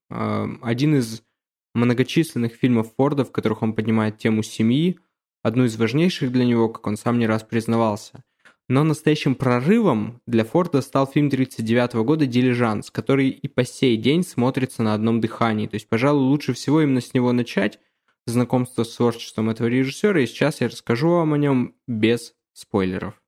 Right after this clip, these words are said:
"Дилижанс" — это, что называется, essential. Тот фильм, без которого невозможно представить жанр, жанр вестерна. Если "Дилижанс" не лучший вестерн всех времен,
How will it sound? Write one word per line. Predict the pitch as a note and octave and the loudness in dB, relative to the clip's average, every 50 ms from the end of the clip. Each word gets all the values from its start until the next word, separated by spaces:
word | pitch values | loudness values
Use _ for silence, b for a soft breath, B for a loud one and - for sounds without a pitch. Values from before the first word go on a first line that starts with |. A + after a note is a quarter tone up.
| _ _ _ - - - - - - - - - - - - - - - - - - - - - D#3 - _ _ - | _ _ _ -16 -14 -12 -12 -12 -12 -12 -12 -12 -12 -12 -12 -12 -12 -12 -12 -12 -10 -6 -4 -4 -4 -6 _ _ -4
"Дилижанс" — | C#3 C3 C#3 C#3+ C#3+ C#3+ D#3 G3+ G#3 G#3+ A3 G#3 - - _ - | 2 2 2 2 2 0 0 0 2 2 0 -2 -4 -12 _ -2
это, | C#3+ D3 D3 D3 C#3+ | -2 0 2 2 0
что | C#3 - - C3+ C3 | 0 0 0 2 2
называется, | B2+ B2+ B2+ B2+ B2 - C3 B2 | 4 4 2 2 2 0 -2 -2
essential. | - - - - C3+ B2+ B2 - - - - - _ _ _ - | -2 -2 0 2 2 2 0 -4 -8 -10 -12 -12 _ _ _ 0
Тот | D3+ D3+ - | 0 0 0
фильм, | - - F#3 F#3 G3 F3+ C#3 | 0 0 2 2 4 4 2
без | B2+ - - | 0 -2 0
которого | - A#2+ - C#3 C3+ C#3 B2+ B2+ B2 A#2+ A2 - - - - | -4 0 2 2 2 2 2 2 2 2 0 -2 -6 -8 -2
невозможно | C3+ C3 C3 B2+ B2+ B2 A#2 C#3 C#3+ C#3 A#2+ B2+ A2+ | 0 2 2 4 2 2 2 2 2 2 2 0 -2
представить | A2 - A#2+ - - - A#2+ A2+ A2 G#2+ G#2 | -2 -4 -8 -8 -2 0 0 2 2 0 0
жанр, | - C3+ C#3 E3 F3+ E3+ D#3+ D#3 - - _ - | 0 0 2 2 2 0 0 -2 -6 -14 _ -2
жанр | B2 A#2+ A2+ A2 A2 G#2+ | 0 0 2 2 0 0
вестерна. | A2 B2 C#3+ E3+ E3 - - D#3 C3+ C#3 C3 | 2 2 2 2 0 -2 -4 -2 0 2 2
Если | B2 B2 C3+ C#3+ - - B2+ | 2 2 0 0 0 -2 -2
"Дилижанс" | A#2+ B2+ B2+ B2 A#2+ C3+ C#3+ C3+ C3 - - | 2 2 2 2 2 2 0 0 0 -2 0
не | C3+ C3+ C#3+ | 2 2 4
лучший | D3 D3 C#3+ D3 - - A#2 | 4 2 0 -2 -2 -2 0
вестерн | A2 A#2+ A#2+ - - A2 A2+ A2 | 2 2 0 0 -2 -2 -2 -2
всех | - - B2+ A#2 - - | -2 -2 -4 -4 -2 -2
времен, | C3 B2+ D3 F3 F#3+ F3+ D3+ - | 0 2 2 2 2 2 0 -2